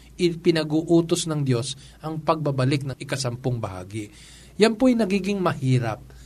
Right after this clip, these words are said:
ayon po dito sa aming pinag-uusapan ni Pastor Adam, kapag ka ang ating pong pinapananaig ay yung pong pagiging sakim,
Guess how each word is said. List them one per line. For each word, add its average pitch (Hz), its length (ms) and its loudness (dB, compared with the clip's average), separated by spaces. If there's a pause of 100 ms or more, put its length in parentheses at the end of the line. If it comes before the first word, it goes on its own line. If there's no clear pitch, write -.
(120)
ayon 151 260 -2
po 160 160 0
dito 156 240 0
sa 156 160 0
aming 139 220 0
pinag-uusapan 131 720 0
ni 123 100 -2
Pastor 123 380 -2
Adam, 120 340 0 (440)
kapag 185 420 0
ka 202 200 6 (420)
ang 175 200 -2
ating 175 380 2
pong 175 240 4
pinapananaig 135 1040 4 (340)
ay 151 220 2
yung 131 180 2
pong 147 460 4 (400)
pagiging 156 480 2
sakim, - 500 0